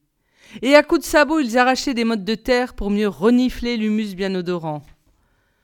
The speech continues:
Puis ils firent l'inspection de la ferme, et muets d'admiration,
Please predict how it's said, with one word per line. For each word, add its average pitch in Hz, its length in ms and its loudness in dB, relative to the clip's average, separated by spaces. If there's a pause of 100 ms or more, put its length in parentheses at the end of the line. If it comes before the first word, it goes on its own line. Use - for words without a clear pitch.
(560)
Puis 320 220 4
ils 247 100 0
firent 285 220 0
l'inspection 247 520 -2
de 226 60 0
la 220 100 2
ferme, 160 520 -4 (240)
et 220 140 0
muets 269 340 4
d'admiration, 220 880 0